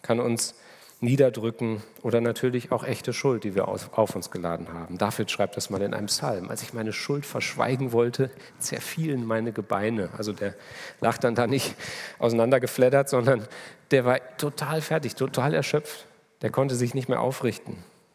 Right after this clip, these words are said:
Manchmal sagen Menschen das in so tiefen Lebenskrisen, "Mein Glaube funktioniert nicht mehr."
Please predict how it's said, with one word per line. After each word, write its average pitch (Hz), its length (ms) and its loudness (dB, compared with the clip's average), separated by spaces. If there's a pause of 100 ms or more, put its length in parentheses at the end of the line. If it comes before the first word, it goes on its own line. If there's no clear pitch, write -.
(2250)
Manchmal 147 480 4
sagen 143 320 2
Menschen 120 320 0
das 117 200 4
in 120 160 0
so 117 120 2
tiefen 143 320 0
Lebenskrisen, 120 760 0
"Mein 110 200 2
Glaube 117 280 2
funktioniert 123 680 0
nicht - 260 -8
mehr." 90 220 -2